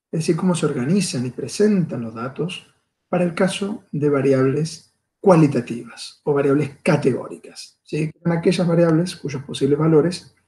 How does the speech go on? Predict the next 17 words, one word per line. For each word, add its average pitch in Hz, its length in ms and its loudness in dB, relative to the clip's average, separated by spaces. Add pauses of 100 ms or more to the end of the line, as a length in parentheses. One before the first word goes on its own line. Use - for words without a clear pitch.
(500)
asumían 165 800 2
nombres, 151 720 2
categorías, 131 1200 0
atributos 151 640 0
o 127 100 0
cualidades. - 800 -2 (380)
Por 139 140 4
el 127 140 2
contrario 127 840 0
de 123 100 -8
las 110 100 -8
variables 131 300 -2
cuantitativas, 151 920 2
en 151 80 0
donde 131 220 -2
los 123 120 -4
valores 131 580 -2